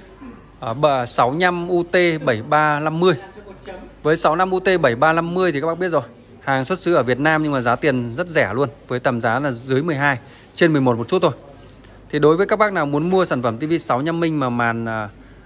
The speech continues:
à, của L G có hỗ trợ,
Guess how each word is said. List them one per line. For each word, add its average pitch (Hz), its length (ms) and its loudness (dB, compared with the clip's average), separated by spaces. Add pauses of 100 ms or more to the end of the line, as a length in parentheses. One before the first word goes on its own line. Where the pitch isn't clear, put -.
à, 107 340 -4 (420)
của 120 200 2
L 147 160 2
G 147 140 0 (260)
có 117 220 2
hỗ 147 140 -4
trợ, 147 240 0